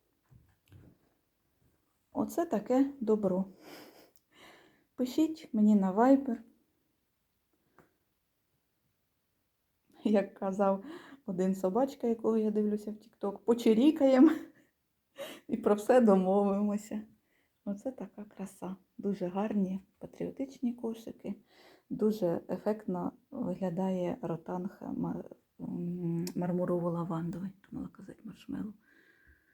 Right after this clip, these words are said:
Він вживу, я ж кажу, оце на даний момент це самий улюблений мій ротанг.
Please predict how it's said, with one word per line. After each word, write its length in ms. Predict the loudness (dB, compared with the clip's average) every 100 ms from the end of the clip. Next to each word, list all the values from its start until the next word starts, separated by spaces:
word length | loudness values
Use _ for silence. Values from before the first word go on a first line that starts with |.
| _ _
Він 240 | -2 0 0
вживу, 580 | -2 -4 2 2 2 0
я 140 | -12
ж 100 | -14
кажу, 340 | -12 -6 -6 -6
оце 280 | -8 -4 -2
на 140 | 0 2
даний 340 | 6 8 10
момент 460 | 8 2 -2 -4 -6
це 120 | -14
самий 640 | -18 -20 -8 -2 0 0
улюблений 600 | 0 -2 -2 -2 -2 2 4
мій 220 | 4 0
ротанг. 440 | -6 -8 -8 -8